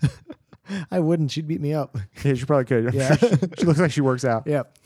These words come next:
Speaker 1: Uh, she's great. I just watched, uh, uh, Citizen Ruth with her. She's so
Speaker 2: Oh.
Speaker 1: good in that
Speaker 2: Oh,
Speaker 1: movie.
Speaker 2: great.
Speaker 1: Um, I don't know. Great shit.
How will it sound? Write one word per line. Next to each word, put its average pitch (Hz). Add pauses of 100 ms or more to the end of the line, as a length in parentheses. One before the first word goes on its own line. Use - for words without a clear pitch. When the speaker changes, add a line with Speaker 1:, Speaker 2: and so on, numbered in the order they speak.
(400)
Speaker 1:
Uh, 180
she's 120
great. 143
I 151
just 165
watched, 160
uh, 131
uh, 117
Citizen 117
Ruth 113
with 117
her. 110
She's 107
so -
Speaker 2:
Oh. -
Speaker 1:
good 107
in 101
that 104
Speaker 2:
Oh, 113
Speaker 1:
movie. 101
Speaker 2:
great. 104 (240)
Speaker 1:
Um, 107
I 208
don't 120
know. 98 (100)
Great 120
shit. -